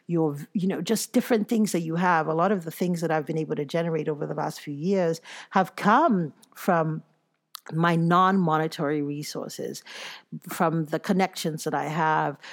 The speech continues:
from my ability to be creative, to come up with ideas, from saying, "You know what, I'm gonna do this, I'm gonna do this high tea, I'm gonna create this product," and, and, and boom,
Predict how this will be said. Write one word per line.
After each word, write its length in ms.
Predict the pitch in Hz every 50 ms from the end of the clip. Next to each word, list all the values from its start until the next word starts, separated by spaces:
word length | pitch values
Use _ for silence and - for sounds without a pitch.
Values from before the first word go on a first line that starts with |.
| - -
from 560 | - - - - 180 165 165 160 160 160 - -
my 240 | - 165 170 170 170
ability 640 | 165 165 160 143 196 180 190 190 190 - - 185 175
to 160 | - - -
be 120 | - 175
creative, 1160 | 160 - - - 175 165 165 156 160 165 170 185 190 196 170 165 - - - - - - - - - - - _ _
to 100 | - 165
come 340 | - - - 190 185 190 196
up 200 | 202 233 - -
with 160 | 196 156 165
ideas, 1000 | 151 151 139 - - - 165 185 214 208 170 - - - - - - - - - - - - - - _ -
from 580 | - - - 202 170 170 165 156 160 160 160
saying, 460 | 160 - - - 190 175 175 170 165
"You 100 | 156 160
know 160 | 160 165 175 208
what, 200 | 247 247 247 240
I'm 140 | 226 233
gonna 200 | 220 277 294 302
do 180 | 226 - 180 156
this, 240 | 143 180 170 160 -
I'm 80 | 160
gonna 160 | 156 151 143 131
do 140 | - 127
this 200 | 123 - 160 -
high 260 | - - - 185 196 190
tea, 280 | 196 - - - 180
I'm 100 | 170 151
gonna 140 | 147 143 127
create 320 | - - 143 110 185 -
this 180 | - - 160 -
product," 640 | - - - 180 180 185 185 185 175 165 165 -
and, 140 | - 120 117 - - - - - - - - -
and, 200 | - 143 139 - _ _ _ -
and 220 | - 160 139 139
boom, 460 | - 214 277 330 269 185 151 123 -